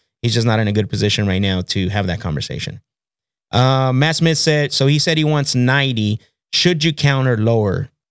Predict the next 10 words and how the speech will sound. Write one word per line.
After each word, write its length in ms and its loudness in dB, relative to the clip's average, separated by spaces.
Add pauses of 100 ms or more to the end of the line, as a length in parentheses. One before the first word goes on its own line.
(160)
Good 160 4
job. 440 0 (340)
Good 120 2
job 220 0
at 100 0
letting 340 0
him 240 0
just, 240 -2 (200)
just 220 -2
talk." 260 -4